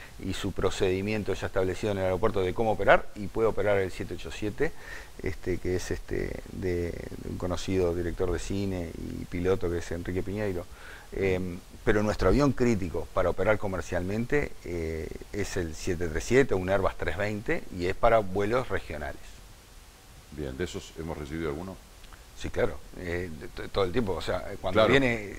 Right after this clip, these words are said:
Speaker 1: eh,
Speaker 2: ¿Pero Piñeiro ha venido, por ejemplo, en su
Speaker 1: sí,
Speaker 2: avión?
Speaker 1: hoy está.
Speaker 2: Ah, está hoy.
Speaker 1: Hoy está, si pasan por la ruta, se ve la cola del avión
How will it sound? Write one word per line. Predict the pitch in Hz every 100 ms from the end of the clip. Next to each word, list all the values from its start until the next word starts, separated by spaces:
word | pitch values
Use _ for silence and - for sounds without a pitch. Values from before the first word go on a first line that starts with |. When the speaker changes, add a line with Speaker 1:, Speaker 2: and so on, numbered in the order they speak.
| -
Speaker 1:
eh, | 110 101 101 101
Speaker 2:
¿Pero | 95
Piñeiro | 101 120 104 104
ha |
venido, | 101 117
por | 98 90
ejemplo, | 107 90
en | 82
su |
Speaker 1:
sí, | 85
Speaker 2:
avión? | 101 113 -
Speaker 1:
hoy | 117 110
está. | - 92 - - -
Speaker 2:
Ah, | 98
está | 82 95
hoy. | 80 69
Speaker 1:
Hoy | 113
está, | 98 123
si | -
pasan | 104 117 - 110
por | 101
la | 98
ruta, | 101 123 135
se | 117 98
ve | 104
la | 101 92
cola | - 117 110
del | 98
avión | 95 101 113 107